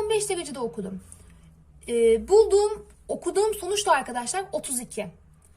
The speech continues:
Başına bir virgül sıfır ekleyeceğim.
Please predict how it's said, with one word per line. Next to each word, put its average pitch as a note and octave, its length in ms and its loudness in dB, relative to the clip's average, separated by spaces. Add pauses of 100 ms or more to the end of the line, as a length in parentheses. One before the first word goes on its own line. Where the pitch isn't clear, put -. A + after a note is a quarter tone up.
(580)
Başına A#4+ 600 -2
bir B4 260 0
virgül F#4+ 280 2
sıfır A4 360 -2
ekleyeceğim. G#3+ 600 -6